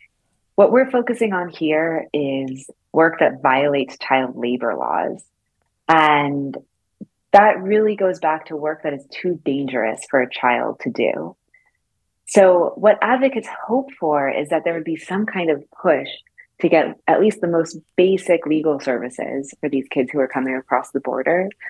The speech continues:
so that they apply for a work permit. If they applied, in most cases,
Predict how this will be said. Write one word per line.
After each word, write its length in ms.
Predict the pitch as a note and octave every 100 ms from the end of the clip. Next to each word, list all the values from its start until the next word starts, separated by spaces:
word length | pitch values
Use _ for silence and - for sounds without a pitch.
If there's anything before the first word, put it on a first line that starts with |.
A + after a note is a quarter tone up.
| - -
so 140 | E3+
that 260 | E3 D3 -
they 260 | D3+ D3
apply 440 | D3 - D3+ D3 C#3+
for 140 | - C3+
a 100 | C3
work 240 | C3+ -
permit. 440 | - - - - - - _ _ _
If 160 | G#3 G#3
they 100 | A#3
applied, 520 | A#3 B3+ B3+ B3+ A#3 - _
in 140 | G3 G3+
most 220 | G3+ G#3
cases, 400 | A3 G#3+ A3+ A3